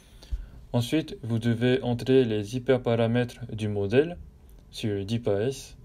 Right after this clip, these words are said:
Et une fois que vous avez entré vos images et les valeurs de vos hyperparamètres, vous pouvez lancer le réentraînement à partir d'un Jupyter Lab. Une fois que le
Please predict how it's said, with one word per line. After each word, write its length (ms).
Et 60
une 120
fois 200
que 100
vous 160
avez 200
entré 320
vos 120
images 640
et 140
les 120
valeurs 360
de 100
vos 160
hyperparamètres, 840
vous 80
pouvez 380
lancer 420
le 200
réentraînement 680
à 40
partir 460
d'un 240
Jupyter 520
Lab. 220
Une 60
fois 200
que 420
le 680